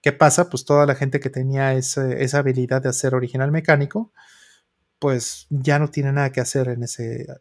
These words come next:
en ese campo porque deja de existir. Entonces, los que quieren, los que pueden, pues se tienen que mover a otra cosa. Entonces, se supone que para eso es la tecnología, para que nosotros podamos delegar,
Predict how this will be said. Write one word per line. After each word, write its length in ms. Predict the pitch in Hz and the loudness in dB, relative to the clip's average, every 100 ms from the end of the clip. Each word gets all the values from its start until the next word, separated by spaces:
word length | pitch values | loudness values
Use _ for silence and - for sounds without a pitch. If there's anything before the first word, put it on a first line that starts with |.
| _ | _
en 160 | - 123 | -10 -6
ese 160 | 123 | -6
campo 300 | 131 190 196 | 2 2 2
porque 240 | - 131 123 | -2 -4 -2
deja 180 | 123 131 | 0 0
de 80 | |
existir. 500 | 117 - - 175 175 - | -2 -6 -2 -2 -2 -4
Entonces, 640 | 135 139 139 151 139 - - - - _ _ _ _ _ | -4 0 4 4 4 0 -8 -20 -20 _ _ _ _ _
los 300 | - 156 135 | -4 2 2
que 120 | - 131 | 2 -4
quieren, 340 | - 156 147 | 6 6 6
los 160 | 151 120 | 4 0
que 80 | 127 | -4
pueden, 400 | - 147 139 170 | 4 4 4 0
pues 140 | 160 | 0
se 100 | 139 | -2
tienen 260 | 131 127 127 | 0 0 0
que 120 | 127 | -2
mover 240 | 120 120 | -4 -6
a 60 | 107 | -6
otra 120 | - | -10
cosa. 360 | - 127 - - _ _ | -6 -4 -4 -6 _ _
Entonces, 420 | - 123 120 - - - - _ _ _ | -6 -4 -4 -8 -18 -20 -20 _ _ _
se 160 | - 147 | 2 4
supone 340 | 147 135 202 | 4 4 4
que 120 | 202 | 6
para 180 | 160 147 | 4 6
eso 140 | 143 143 | 6 4
es 80 | |
la 80 | 131 | -2
tecnología, 640 | 131 131 135 131 175 131 _ _ _ _ - | -4 -2 -4 -2 -4 -4 _ _ _ _ -2
para 300 | 131 120 - | 0 0 -4
que 260 | 123 120 | -4 -2
nosotros 640 | 123 135 131 139 135 143 - | 0 0 0 0 0 -4 -4
podamos 840 | 135 127 127 135 127 - - - - | -4 -2 -2 -2 -2 -4 -6 -10 -10
delegar, 840 | 139 131 123 123 156 165 131 - | -2 -2 0 2 4 4 -2 -12